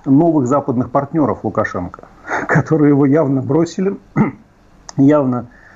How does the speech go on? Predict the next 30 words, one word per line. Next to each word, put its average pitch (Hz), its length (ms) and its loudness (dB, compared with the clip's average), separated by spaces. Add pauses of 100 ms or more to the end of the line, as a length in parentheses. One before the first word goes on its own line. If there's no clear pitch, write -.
(140)
э, 120 260 0
сейчас, - 600 -4
э, 120 180 0
будут 120 420 -2
оказывать 127 460 -2
на 127 60 0
него 117 160 0
беспрецедентное 127 760 0
давление. 160 560 0 (180)
Ситуация 190 380 -2
для 160 120 2
Лукашенко 160 440 -2
усложняется 147 600 -2
тем, 170 200 -4
что 139 160 -4
часть 139 400 -4
его 127 140 2
окружения, 131 720 -2 (400)
в - 40 -20
частности, 110 440 -6
там, 104 180 -4
Владимир 107 360 -2
Маккей, 175 440 0
министр 135 340 0
иностранных 120 460 -2
дел 117 160 2
и 107 40 0
так 131 160 -2
далее, 107 360 -2 (320)
а, 123 380 0